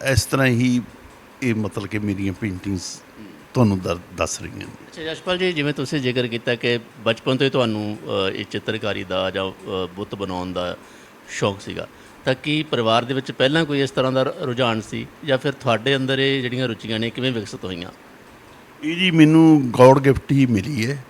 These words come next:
Speaker 2: ਜੀ।
Speaker 1: ਕੋਈ ਸਾਡੇ ਪਰਿਵਾਰ ਦੇ ਵਿੱਚ ਕੋਈ ਇਸ ਤਰ੍ਹਾਂ ਦਾ ਕੋਈ ਚਿੱਤਰਕਾਰ ਤਾਂ ਨਹੀਂ ਸੀਗਾ, ਪਰ ਸਾਡੇ ਪਰਿਵਾਰ ਦੇ ਵਿੱਚ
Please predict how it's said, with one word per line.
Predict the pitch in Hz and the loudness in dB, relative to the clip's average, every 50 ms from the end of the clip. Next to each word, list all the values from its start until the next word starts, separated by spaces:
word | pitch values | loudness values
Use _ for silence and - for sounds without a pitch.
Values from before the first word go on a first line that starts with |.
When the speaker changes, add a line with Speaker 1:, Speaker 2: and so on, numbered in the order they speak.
| - - | -20 -20
Speaker 2:
ਜੀ। | - - - | -14 -6 -2
Speaker 1:
ਕੋਈ | 135 131 | -2 2
ਸਾਡੇ | 110 127 131 131 | 4 4 4 2
ਪਰਿਵਾਰ | 131 - 143 123 113 113 113 113 110 | 2 2 2 2 4 4 4 4 4
ਦੇ | 107 120 | 2 0
ਵਿੱਚ | 120 113 - 120 | 0 0 -2 -2
ਕੋਈ | 107 - 123 127 123 | -2 0 2 4 4
ਇਸ | 113 101 - | 2 2 0
ਤਰ੍ਹਾਂ | - - 110 107 110 | -2 -2 0 0 2
ਦਾ | 107 107 | 2 0
ਕੋਈ | 98 - 113 104 - | -2 -2 -4 -6 -4
ਚਿੱਤਰਕਾਰ | - 104 - - 107 95 104 107 95 | -4 -6 -4 -4 -4 -2 0 -2 -2
ਤਾਂ | 95 - - 113 110 | -2 -2 -2 -2 -2
ਨਹੀਂ | 101 95 98 110 117 | 0 0 0 -2 -2
ਸੀਗਾ, | - - 120 123 123 110 104 - - - - - - - - - | -2 -2 -2 -2 0 -2 -2 -6 -12 -20 -20 -18 -20 -20 -6 2
ਪਰ | - 139 139 | 4 4 4
ਸਾਡੇ | - - 143 147 165 | 6 6 6 6 6
ਪਰਿਵਾਰ | 156 143 151 143 139 139 139 143 | 4 4 4 6 8 8 8 8
ਦੇ | 139 151 | 8 6
ਵਿੱਚ | 151 147 147 135 - 151 | 6 6 4 4 4 4